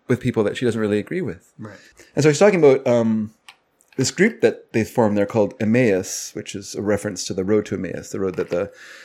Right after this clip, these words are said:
Speaker 1: the forlorn disciples meet Christ on when they're walking. And she was talking about how they'd, you know,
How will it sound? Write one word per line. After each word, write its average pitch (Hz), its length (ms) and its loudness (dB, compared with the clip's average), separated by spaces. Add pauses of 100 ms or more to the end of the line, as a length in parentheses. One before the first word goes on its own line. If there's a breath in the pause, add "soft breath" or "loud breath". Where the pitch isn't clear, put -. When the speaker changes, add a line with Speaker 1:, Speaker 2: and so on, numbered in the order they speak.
(600 loud breath)
Speaker 1:
the 117 80 2
forlorn 123 500 4
disciples 107 580 0
meet 104 320 -6
Christ 113 340 0
on 92 200 -6
when 98 80 -10
they're 95 180 -12 (340)
walking. 101 500 -10 (880 loud breath)
And 104 680 2 (600)
she 127 80 -6
was 117 80 -6
talking 123 240 0
about 110 180 4
how 107 460 2 (420)
they'd, 123 240 0 (220)
you 131 80 0
know, 110 200 -2